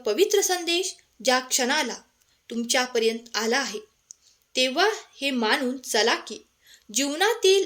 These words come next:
अडचणी, दुःख, त्रास कमी होताना तुम्ही अनुभव कराल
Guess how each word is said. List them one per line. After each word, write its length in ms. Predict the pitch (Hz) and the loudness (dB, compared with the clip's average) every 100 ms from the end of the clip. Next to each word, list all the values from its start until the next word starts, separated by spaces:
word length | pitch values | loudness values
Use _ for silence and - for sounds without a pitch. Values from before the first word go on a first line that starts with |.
| - | 0
अडचणी, 600 | 233 226 - 403 277 - - _ _ _ 208 | -2 0 2 2 0 -6 -16 _ _ _ 4
दुःख, 400 | 415 427 - 220 - _ _ _ - | 4 4 -6 -14 -14 _ _ _ 0
त्रास 480 | 330 285 - - - _ _ - | 2 2 0 -6 -8 _ _ -2
कमी 200 | 247 254 | -2 0
होताना 460 | 226 202 294 330 233 - _ - - - | -2 -2 0 -2 -4 -12 _ -18 -18 -4
तुम्ही 240 | 370 403 466 | 0 4 6
अनुभव 420 | 427 381 415 427 | 6 6 6 4
कराल 280 | 269 208 | 2 -4